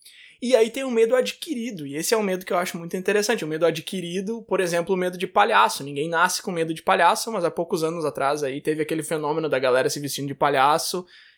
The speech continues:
e as pessoas começaram a ficar com medo de palhaço. E tem aquele filme também, baseado no livro do Stephen King lá, que foi super famoso também. Acho que foi um dos, das maiores bilheterias dos últimos anos aí, o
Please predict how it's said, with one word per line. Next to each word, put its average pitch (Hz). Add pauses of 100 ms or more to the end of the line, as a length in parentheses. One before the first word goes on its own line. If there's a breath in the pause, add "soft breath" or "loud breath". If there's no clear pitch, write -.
e 180
as 170
pessoas 180
começaram 180
a -
ficar 170
com 190
medo 180
de 165
palhaço. 165 (280 soft breath)
E 185
tem 196
aquele 196
filme 196
também, 143
baseado 147
no 147
livro 147
do 147
Stephen 143
King 160
lá, 139
que -
foi 123
super 139
famoso 135
também. 135
Acho 143
que -
foi 156
um 160
dos, - (400)
das 175
maiores 165
bilheterias 160
dos 147
últimos 143
anos 139
aí, 131
o 117